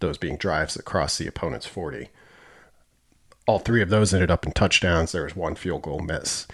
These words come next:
You've gotta be just a little bit better in maybe even one or two of those situations. And, and maybe Nebraska comes out of that not just with a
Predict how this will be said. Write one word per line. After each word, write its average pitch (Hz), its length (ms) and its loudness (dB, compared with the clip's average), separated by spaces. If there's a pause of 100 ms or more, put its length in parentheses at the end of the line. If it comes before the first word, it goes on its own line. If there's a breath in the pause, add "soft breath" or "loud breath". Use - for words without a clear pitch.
(340 loud breath)
You've 98 140 -2
gotta 120 180 8
be 101 180 2
just 101 440 2
a 92 80 2
little 101 480 6
bit 120 280 4
better 117 380 6 (320 soft breath)
in 90 320 6
maybe 95 200 4
even 101 320 4
one 110 240 6
or 110 80 8
two 120 240 6
of 110 80 6
those 92 200 2
situations. 82 960 -2 (100)
And, 104 200 4
and 123 200 8
maybe 120 220 8
Nebraska 117 480 6
comes 107 260 4
out 110 140 6
of 101 80 2
that 98 260 2
not 110 220 4
just 107 300 2
with 98 200 0
a 85 220 2